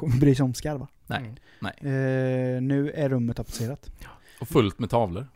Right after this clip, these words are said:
Speaker 1: <clears throat> Ja, det ska upp, eh, jag funderade lite på om jag skulle måla skarvarna så det såg ut som pizza-,
Speaker 2: Ja,
Speaker 1: pizzaslicer.
Speaker 2: det hade ju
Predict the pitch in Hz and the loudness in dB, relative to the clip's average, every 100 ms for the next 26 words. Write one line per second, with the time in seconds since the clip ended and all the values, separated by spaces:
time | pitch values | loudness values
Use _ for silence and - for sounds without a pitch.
0 | 302 202 135 143 170 165 - 175 156 - | 4 4 4 6 8 8 6 6 6 4
1 | 165 151 143 143 139 139 127 160 143 190 | 4 4 6 4 2 -2 -4 -2 0 2
2 | 185 139 127 147 175 - 143 131 - 139 | 6 6 4 4 2 2 2 4 4 4
3 | 123 131 143 135 120 120 170 156 123 117 | 4 4 4 4 4 2 2 2 2 0
4 | 110 123 117 127 - 151 170 - 165 170 | -2 -2 -4 -4 -4 -2 -4 -6 -6 -6
5 | - - - 110 113 120 - 135 - 113 | -8 -14 -6 -4 -4 -6 -6 -4 -4 -4
6 | 101 95 | -2 -4